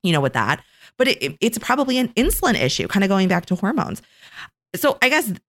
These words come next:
yeah, the liver is problematic. And that, that's a type two diabetes thing, um, or even a prediabetes thing.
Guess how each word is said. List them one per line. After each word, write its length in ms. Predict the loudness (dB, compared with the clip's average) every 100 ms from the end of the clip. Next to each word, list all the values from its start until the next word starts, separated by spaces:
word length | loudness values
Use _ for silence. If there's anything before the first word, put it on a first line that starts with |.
| _ _ _ _ _ _ _ _ _ _ -4
yeah, 240 | 0 2
the 120 | 0 0
liver 240 | 0 0
is 120 | -2
problematic. 520 | -4 -4 -2 -2 -2 2
And 140 | 2
that, 180 | 2 0 -2
that's 180 | 0 0
a 40 |
type 240 | -2 -2
two 160 | -2 -2
diabetes 800 | 0 0 0 -4 -4 -6 -10 -12 -18 _ -2
thing, 380 | 0 0 -4 -8 -8
um, 380 | -4 -2 -2 -4
or 160 | -4 -4
even 220 | -2 -4
a 60 | -4
prediabetes 640 | -4 -4 -2 -2 -4 -6
thing. 280 | -8 -8